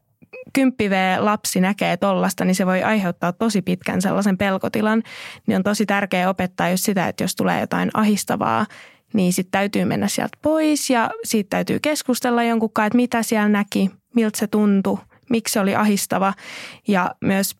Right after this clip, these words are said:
painottaa sitä, että mitä mä sanoin alussakin, että kaikki mitä siellä niinku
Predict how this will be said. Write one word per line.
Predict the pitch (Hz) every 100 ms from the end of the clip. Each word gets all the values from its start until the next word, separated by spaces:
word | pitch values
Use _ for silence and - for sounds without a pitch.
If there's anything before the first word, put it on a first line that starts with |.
| -
painottaa | 202 180 180 185 190
sitä, | - 196 170 170
että | 180 - _ _ _ - _ - - _ -
mitä | 240 208
mä | 196
sanoin | 202 190 190
alussakin, | 202 196 - 185 180
että | 180 -
kaikki | 190 185 185
mitä | 180 180
siellä | 202 180 180 427 - - - - - - _
niinku | 214 190 190 196